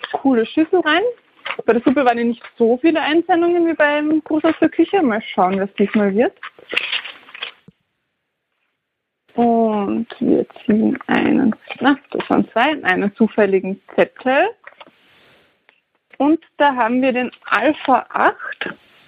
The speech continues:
mit einer hausgemachten Hühnchensuppe mit Schnibbelwurst.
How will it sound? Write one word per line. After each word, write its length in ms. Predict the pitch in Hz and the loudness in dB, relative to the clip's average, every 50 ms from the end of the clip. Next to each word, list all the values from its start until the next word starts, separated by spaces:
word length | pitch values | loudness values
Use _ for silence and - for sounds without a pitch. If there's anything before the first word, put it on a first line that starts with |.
| _ - - - - - - - _ _ - - - _ _ _ _ _ _ _ _ _ _ _ _ _ _ - | _ -20 -20 -20 -20 -20 -20 -20 _ _ -20 -20 -20 _ _ _ _ _ _ _ _ _ _ _ _ _ _ -2
mit 200 | - 254 285 254 - - _ _ - | 0 0 0 0 -2 -12 _ _ -2
einer 420 | - 226 233 254 269 285 294 285 - _ _ _ _ _ _ _ _ _ _ _ _ _ _ _ _ _ _ _ _ _ _ _ _ _ _ _ _ _ _ _ _ _ _ _ _ - - | 0 0 0 2 0 0 0 -2 -4 _ _ _ _ _ _ _ _ _ _ _ _ _ _ _ _ _ _ _ _ _ _ _ _ _ _ _ _ _ _ _ _ _ _ _ _ -10 -4
hausgemachten 1000 | 262 269 349 359 - - - 302 294 285 - - - - 285 285 285 285 269 - - - | 0 0 0 -2 -2 -4 -2 0 0 0 -2 -2 -2 0 2 2 2 0 0 -4 -6 -2
Hühnchensuppe 840 | - 320 349 359 - - 269 247 240 - 294 254 - 294 277 262 - - | 0 0 2 0 0 2 0 2 2 2 0 0 2 2 0 0 0 -4
mit 280 | - 233 247 254 - - _ - | -4 -2 -2 -2 -4 -8 _ -12
Schnibbelwurst. 840 | - - - 277 269 311 320 269 285 254 214 180 185 185 165 156 - | -10 -6 -2 0 2 2 2 2 0 0 0 -2 -2 -2 -2 -4 -6